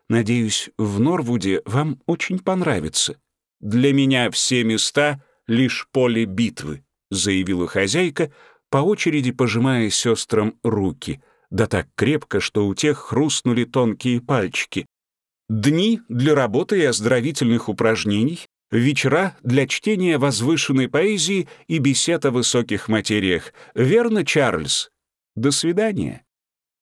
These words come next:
Мисс Вестмаккот проводила их до двери, и когда они оглянулись, то увидели, что она всё так же стоит на пороге с желтоватым щенком бульдога под мышкой, а изо рта у неё поднимается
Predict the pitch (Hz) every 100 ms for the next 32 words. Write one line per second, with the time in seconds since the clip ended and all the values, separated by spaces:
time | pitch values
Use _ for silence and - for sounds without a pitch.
0 | _ _ _ 240 220 214 - - 127 123
1 | 113 - - 208 226 - 147 - 139 131
2 | 127 113 107 92 85 - 87 101 95 165
3 | 214 180 - _ _ 120 120 107 107 107
4 | 98 98 95 98 113 175 240 160 - -
5 | _ _ _ _ - 107 107 117 190 127
6 | 101 95 - 117 160 165 - - 113 -
7 | 190 135 131 113 - 135 139 - 107 110
8 | 127 170 202 165 151 _ _ - 110 104
9 | 131 117 127 196 - 139 120 135 113 -
10 | 160 135 131 120 107 127 113 113 117 104
11 | 101 92 - 95 117 - _ _ - 98
12 | 95 82 92 87 - - 139 107 104 143
13 | 139 117 101 110 165 156 131 - 135